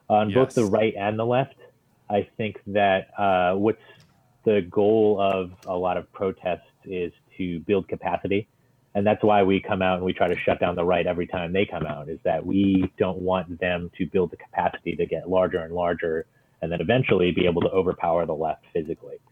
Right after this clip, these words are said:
Speaker 1: Um,
Speaker 2: Right.
Speaker 1: so what we do when we come out is, uh, it's not just about the protest, but it's also about building connections with your comrades and building connections through them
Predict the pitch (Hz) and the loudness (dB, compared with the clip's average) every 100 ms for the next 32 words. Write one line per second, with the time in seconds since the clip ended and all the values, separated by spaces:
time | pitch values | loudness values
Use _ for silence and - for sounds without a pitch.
0 | _ _ _ - 85 80 80 _ 101 92 | _ _ _ -6 -4 -4 -8 _ 2 4
1 | 87 87 - _ _ 98 95 87 82 92 | 4 2 -2 _ _ 0 4 4 0 0
2 | 135 180 104 92 98 131 - 95 90 87 | 2 4 2 0 2 0 0 -6 -4 -2
3 | 87 87 90 - 85 92 90 85 85 - | 0 0 0 -6 -4 0 2 0 -2 -6
4 | _ _ _ - 101 - 120 113 113 107 | _ _ _ -4 -4 -4 -2 0 0 -2
5 | - 120 117 - 101 104 95 92 87 _ | -2 0 0 -2 -4 2 2 2 0 _
6 | - _ - - 135 127 117 - 101 95 | -20 _ -16 -4 -2 0 0 0 -4 0
7 | 107 104 104 92 - 104 95 92 90 104 | 0 2 2 0 -2 -2 0 0 0 -2
8 | 98 - 98 - 98 90 87 - - 95 | -2 -4 -4 -4 -4 -6 -6 -8 -2 -2
9 | 98 98 98 98 - _ _ _ _ _ | 0 2 2 0 -4 _ _ _ _ _
10 | - 87 87 80 95 90 95 90 - 82 | -4 -2 -2 0 0 0 -2 -4 -4 -16
11 | - - 117 117 101 90 | -16 -2 2 2 2 -2